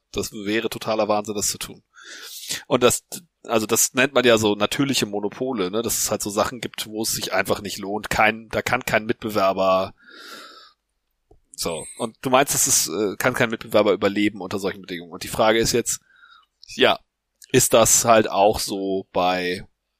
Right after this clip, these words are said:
einer Suchmaschine? Also ich sehe jetzt erstmal keinen guten Grund, warum das so sein sollte.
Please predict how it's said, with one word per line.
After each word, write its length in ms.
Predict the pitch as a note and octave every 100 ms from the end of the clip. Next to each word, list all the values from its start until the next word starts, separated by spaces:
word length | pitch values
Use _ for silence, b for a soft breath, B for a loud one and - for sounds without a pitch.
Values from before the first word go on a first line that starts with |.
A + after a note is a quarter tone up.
| _ -
einer 140 | A2+
Suchmaschine? 760 | D3+ D3+ G#2 - G2 F2+ F2 -
Also 160 | G2
ich 80 | F#2+
sehe 100 | A2+
jetzt 120 | A#2+
erstmal 260 | G#2 A#2 A#2+
keinen 300 | - B2 B2+
guten 240 | C3 -
Grund, 300 | - B2+ B2
warum 280 | G#2+ G#2+ A2 -
das 160 | G#2+
so 100 | -
sein 300 | G#2 G#2 G2
sollte. 500 | G2 A#2+ F3 F2 F#2+